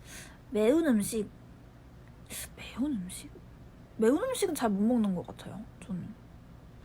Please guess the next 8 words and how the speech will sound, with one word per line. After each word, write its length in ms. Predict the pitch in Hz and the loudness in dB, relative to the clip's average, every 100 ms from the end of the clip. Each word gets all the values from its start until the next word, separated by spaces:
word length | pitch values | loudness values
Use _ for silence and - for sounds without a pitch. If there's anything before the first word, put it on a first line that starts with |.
| - - - - - - - - - - - - - - - - - - | -16 -16 -18 -18 -20 -18 -16 -14 -16 -16 -18 -18 -18 -20 -20 -20 -20 -16
내일은 400 | - 220 226 226 | -6 -2 2 2
뭐예요? 680 | 202 202 220 214 208 240 320 - - - - - | 2 4 4 4 4 2 0 -6 -20 -20 -20 -6
내일은 640 | - 220 247 240 226 226 214 | 0 0 2 2 2 2 2
모르겠네요. 580 | 220 220 196 175 190 277 | 2 4 2 2 -2 -2
내일은 220 | 226 233 | 0 0
밥 140 | 226 220 | 0 -2
먹기로 320 | 247 - 214 | -2 -4 -4
했는데. 380 | 185 185 185 | -2 -2 -4